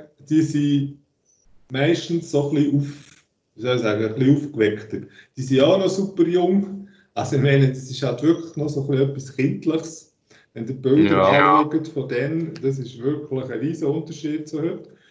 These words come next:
Speaker 1: Und dann gibt's natürlich eine Entwicklung in diesen vier Jahren. Also die Gielen holen dann irgendwann mal auf und werden wirklich so ein bisschen zum Mann, oder? Im, im, im dritten, vierten Lehrjahr sind sie dann ein bisschen...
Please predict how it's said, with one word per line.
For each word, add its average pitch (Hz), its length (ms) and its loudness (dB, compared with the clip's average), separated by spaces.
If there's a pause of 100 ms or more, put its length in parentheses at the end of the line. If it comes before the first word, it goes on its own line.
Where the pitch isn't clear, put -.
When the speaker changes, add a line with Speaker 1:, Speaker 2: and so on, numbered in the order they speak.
(240)
Speaker 1:
Und 139 140 -6
dann 185 100 2
gibt's 214 240 0
natürlich 208 340 0
eine 151 140 0
Entwicklung 139 540 0
in 113 80 -10
diesen 110 260 -2
vier 117 240 -6
Jahren. 82 300 -4
Also 85 200 -16
die - 80 -20
Gielen 190 320 2
holen 139 260 0
dann 139 80 2
irgendwann 139 640 0
mal 135 80 0
auf 220 320 -2
und 143 140 -8
werden 123 320 -2
wirklich 156 320 -6
so 139 160 -6
ein 139 40 -10
bisschen 151 200 -8
zum 123 140 -6
Mann, 180 320 -6
oder? 180 360 -8
Im, 131 160 -6
im, 123 240 -10
im 120 380 -8
dritten, 147 400 -6
vierten 143 440 -6
Lehrjahr 135 440 -2
sind - 180 -12
sie 104 120 -20
dann 110 200 -12
ein 120 180 -8
bisschen... 113 420 -8